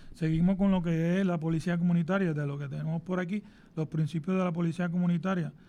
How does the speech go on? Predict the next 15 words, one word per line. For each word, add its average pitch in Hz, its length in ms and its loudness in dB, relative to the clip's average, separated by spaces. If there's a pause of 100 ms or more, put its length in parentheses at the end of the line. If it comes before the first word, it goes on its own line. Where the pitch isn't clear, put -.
(180)
La 156 140 -2
policía 156 560 -2 (760)
es 165 500 -2
reac-, 175 220 -2 (320)
reactiva, 156 800 0 (140)
proactiva 196 720 -2 (400)
y 170 140 -2 (180)
colaborativa, 147 1120 0 (760)
¿verdad? 160 320 -2 (220)
La 147 100 -4
Policía 147 320 -4
de 165 100 -2
Puerto 175 320 -2
Rico 180 280 -2
continuará 156 880 -2